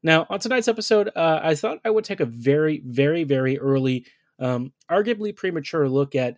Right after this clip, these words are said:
at stocking up for this team and how the Jets might be able to work, uh, the time before the trade deadline and the, uh, N H L trade deadline itself.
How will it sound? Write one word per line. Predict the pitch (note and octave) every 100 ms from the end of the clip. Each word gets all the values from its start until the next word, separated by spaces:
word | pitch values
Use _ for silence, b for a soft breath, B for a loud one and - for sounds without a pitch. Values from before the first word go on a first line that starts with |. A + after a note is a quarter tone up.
| -
at | C3+
stocking | - D#3+ D3 D3+ C#3+
up | C3+
for | C3
this | C3
team | - C#3 B2+ A#2+ b b -
and | B2+
how | A#2+ E3+
the | A3
Jets | E3 E3+ D3+ - C#3+
might | C#3 C#3+
be | C3 C3
able | C3+ C#3
to | - B2
work, | A2+ B2 A#2+ - b b _
uh, | C3 A#2+ B2
the | -
time | - C3+ B2+
before | C#3 G#3+ A3
the | G3+
trade | - G3+ E3+
deadline | E3+ D#3+ D3+ D#3
and | D3+ D3+ C#3+
the, | C#3 -
uh, | C#3+ C3
N | C3+
H | C3+ C3
L | C3+
trade | - D3 C3+
deadline | C3 B2+ B2 A2
itself. | - C3+ G#2 -